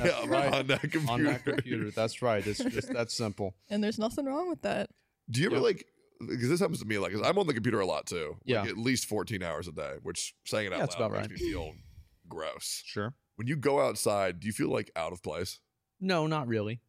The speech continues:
Speaker 2: Oh, I do.
Speaker 1: Um, I, I only, I don't like the sun.
Speaker 2: Hmm.
Speaker 1: You know,
Speaker 3: Mm.
Speaker 1: like, everybody's like, "Oh, well, you know, that's, like, weird.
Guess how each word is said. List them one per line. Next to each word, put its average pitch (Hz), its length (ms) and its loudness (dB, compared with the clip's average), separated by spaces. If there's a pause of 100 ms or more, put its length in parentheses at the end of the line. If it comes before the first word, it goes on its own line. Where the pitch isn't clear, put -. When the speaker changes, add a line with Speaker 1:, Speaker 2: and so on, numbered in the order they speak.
Speaker 2:
Oh, 101 120 2
I 120 60 4
do. 123 60 4
Speaker 1:
Um, 123 340 2 (100)
I, 127 240 2 (120)
I 139 460 4
only, 196 480 2 (380)
I 160 100 4
don't 170 300 0
like 147 240 0
the 127 100 -2
sun. 120 400 -2 (720)
Speaker 2:
Hmm. 95 140 -6 (320)
Speaker 1:
You 143 80 2
know, 139 200 4
Speaker 3:
Mm. - 40 -6
Speaker 1:
like, 151 200 2
everybody's 151 540 2
like, 143 140 2
"Oh, 151 260 6
well, 131 220 2
you 131 160 0
know, 123 160 2
that's, 127 240 0
like, 131 180 0
weird. 131 520 2